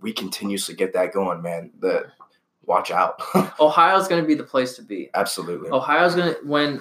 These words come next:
Speaker 2: when families are looking into education systems, it's gonna be because of Youth Alive and other, or other organizations
Speaker 1: Mm.
Speaker 2: that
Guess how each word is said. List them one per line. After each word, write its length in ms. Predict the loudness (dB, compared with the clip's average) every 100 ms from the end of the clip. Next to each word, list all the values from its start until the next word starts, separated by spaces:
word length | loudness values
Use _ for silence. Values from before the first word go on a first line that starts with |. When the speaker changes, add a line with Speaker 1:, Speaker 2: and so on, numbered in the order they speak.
| -8
Speaker 2:
when 420 | -4 -2 -2 -4 -8
families 600 | -2 0 2 2 2 4
are 120 | 4
looking 440 | 6 2 2 -4 -4
into 720 | -6 -6 -6 0 2 2 -4 _ _ _ 0
education 600 | 0 0 0 -2 -2 -10
systems, 760 | -4 -4 -2 -2 -2 -8 -16 _
it's 140 | -4 0
gonna 140 | 2
be 100 | 4
because 300 | 2 0 0
of 100 | 0
Youth 220 | -2 -4 -2
Alive 280 | -2 -2
and 80 | -2
other, 280 | -2 -2 -2
or 260 | 0 0 -2 0
other 260 | 2 2 2
organizations 840 | 0 -2 -2 -4 -4 -8 -12 -8
Speaker 1:
Mm. 320 | -6 -6 -8 -2
Speaker 2:
that 420 | 0 0 -2